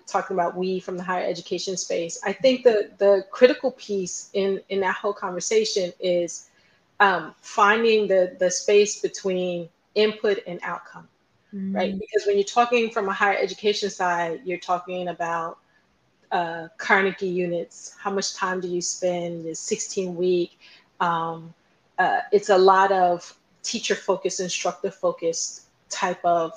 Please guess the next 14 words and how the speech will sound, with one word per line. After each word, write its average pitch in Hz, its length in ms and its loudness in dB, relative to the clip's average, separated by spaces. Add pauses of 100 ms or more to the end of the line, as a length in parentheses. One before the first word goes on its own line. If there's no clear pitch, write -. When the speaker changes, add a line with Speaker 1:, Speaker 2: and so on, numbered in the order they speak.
(140)
Speaker 1:
uh, 175 160 -12 (100)
of 165 120 -16
setting. 165 420 -2 (320)
Speaker 2:
Mm-hmm. 196 240 -6
Speaker 1:
What 214 140 0
the - 120 2
employers 233 520 2
are - 60 -4
looking 170 280 -10
for, 175 480 -10
they're 214 160 0
looking 190 220 -6
for - 160 -18
outcomes. - 640 -14